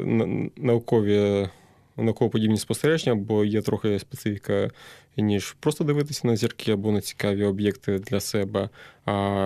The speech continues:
якщо це більш, е, наукова програма, то там є певна специфіка. Це,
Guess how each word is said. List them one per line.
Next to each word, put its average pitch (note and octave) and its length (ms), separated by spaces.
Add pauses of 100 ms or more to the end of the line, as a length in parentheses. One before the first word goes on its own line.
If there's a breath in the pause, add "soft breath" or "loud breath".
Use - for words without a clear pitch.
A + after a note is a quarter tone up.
(140)
якщо G2+ 300
це G2+ 540
більш, G#2 480
е, G2+ 300
наукова G2+ 500
програма, D#3+ 400
то G#2 60
там A2 200
є G#2 240
певна G2+ 280
специфіка. - 520
Це, - 300